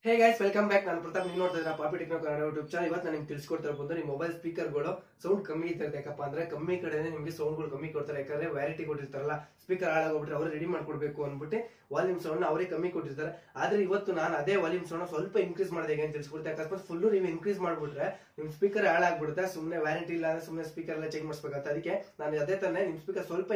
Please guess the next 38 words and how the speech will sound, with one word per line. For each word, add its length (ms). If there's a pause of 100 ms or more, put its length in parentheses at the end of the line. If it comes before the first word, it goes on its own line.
ಇನ್ಕ್ರೀಸ್ 240
ಮಾಡಿದೆ 240
ಹೇಗೆ 160
ಅಂತ 140 (480)
ಫುಲ್ 200
ತಿಳಿಸ್ಕೊಡ್ತೀನಿ. 520
ಜೊತೆಗೆ 440
ಯಾರು 160
ಸ್ಕಿಪ್ 320
ಮಾಡದೆ 260
ನೋಡ್ತಾರೋ 320 (340)
ಅವ್ರಿಗೆ 220
ಆ 80
ಸ್ಪೀಕರ್ 340
ಬದಿಕೊಳ್ಳುತ್ತೆ. 520
ಇಲ್ಲ 100 (160)
ನೀವು, 180 (440)
ನಾನು 160 (120)
ಆ್ಯಪ್ 220
ಸಿಕ್ತು 260
ಅಂದ 120
ತಕ್ಷಣ 200
ಹೋಗಿ 160
ನೀವೇ 240
ಡೌನ್ಲೋಡ್ 300
ಮಾಡ್ಕೊಂಡ್ಬಿಡ್ತೀರಾ, 500 (280)
ಅವಾಗ 180
ಆ 160
ಸ್ಪೀಕರ್ 400
ಗೊತ್ತಾಗಲ್ಲ 380 (100)
ಯಾವಷ್ಟಕ್ಕೆ 420 (300)
ಎಷ್ಟು 160
ನಿಲ್ಲಿಸ್ಬೇಕು 480
ಅಂತ. 140 (400)
ಆಗ 80 (100)
ನಿಮ್ 180
ಸ್ಪೀಕರ್ 340
ಹಾಳಾದ್ರೆ 320